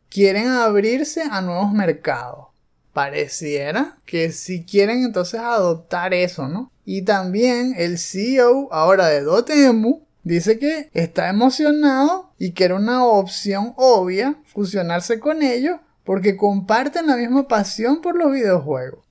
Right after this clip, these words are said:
el mismo deseo de mejorar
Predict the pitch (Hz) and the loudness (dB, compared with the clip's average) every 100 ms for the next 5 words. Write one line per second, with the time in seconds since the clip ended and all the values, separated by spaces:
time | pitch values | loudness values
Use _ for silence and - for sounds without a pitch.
0 | _ 170 160 175 190 277 339 330 262 214 | _ -2 0 0 2 2 4 2 2 2
1 | 240 240 277 277 254 240 220 190 180 220 | 0 2 4 4 4 0 -2 -2 0 0
2 | 311 370 | -2 -4